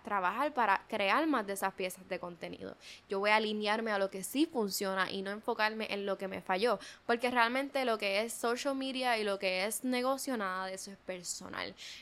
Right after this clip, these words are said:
Nadie está tratando de que yo falle. So-, son algoritmos y es flujo de interés. A veces hay interés aquí, a veces hay interés at-, acá. Y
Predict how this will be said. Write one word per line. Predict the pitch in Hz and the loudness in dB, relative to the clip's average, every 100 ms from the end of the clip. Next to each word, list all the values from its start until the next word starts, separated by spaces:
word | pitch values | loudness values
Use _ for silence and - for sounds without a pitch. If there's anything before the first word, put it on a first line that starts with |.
| - | -8
Nadie | 208 214 214 233 254 - | 0 6 6 6 4 2
está | 233 - 226 | 0 4 4
tratando | 226 202 185 196 | 4 2 2 2
de | 202 190 | 0 -2
que | 190 180 | -2 -4
yo | 185 190 | -2 -2
falle. | - 302 294 262 262 - - - _ | 2 2 4 0 -6 -12 -20 -20 _
So-, | - - 226 - | -10 2 2 2
son | - - 311 | -2 2 6
algoritmos | 320 311 302 285 233 214 208 220 233 - _ _ | 6 6 4 6 2 0 0 -2 -4 -16 _ _
y | - 247 240 240 240 233 | -2 0 0 0 0 0
es | 233 247 - | 0 0 -4
flujo | - 262 269 285 294 262 | -4 -2 0 2 4 4
de | 233 214 202 - - - - - _ _ _ - | 2 2 0 -4 -18 -20 -20 -20 _ _ _ 0
interés. | 277 262 - 208 196 269 294 - - - | 4 4 8 8 8 6 2 -6 -16 0
A | 214 202 | 4 6
veces | 196 196 | 4 0
hay | 185 202 | -2 -2
interés | 196 214 - | 0 0 2
aquí, | 269 - 330 | 2 2 0
a | 226 | 2
veces | 185 196 214 | 2 -2 -6
hay | 196 | -6
interés | 202 220 220 233 | -6 -2 -2 0
at-, | - - | -2 2
acá. | 247 339 285 202 - - _ _ - _ _ | 4 6 6 4 -6 -20 _ _ -20 _ _
Y | 214 214 202 185 | -2 0 2 0